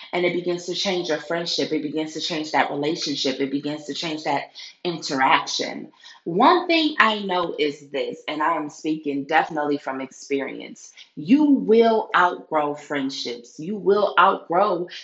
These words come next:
some bonds, even with some of the closest people in your family,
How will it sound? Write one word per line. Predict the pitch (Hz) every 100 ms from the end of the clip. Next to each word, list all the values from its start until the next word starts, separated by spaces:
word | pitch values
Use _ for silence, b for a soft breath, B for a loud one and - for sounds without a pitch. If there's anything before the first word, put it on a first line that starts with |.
| B
some | - 208 226
bonds, | 202 208 190 -
even | 196 220 190 160
with | 160
some | - 196
of | 190
the | 135 135
closest | 170 190 226 202 -
people | 208 214 180 165
in | 185 180
your | 156 139 -
family, | 165 220 151 139 -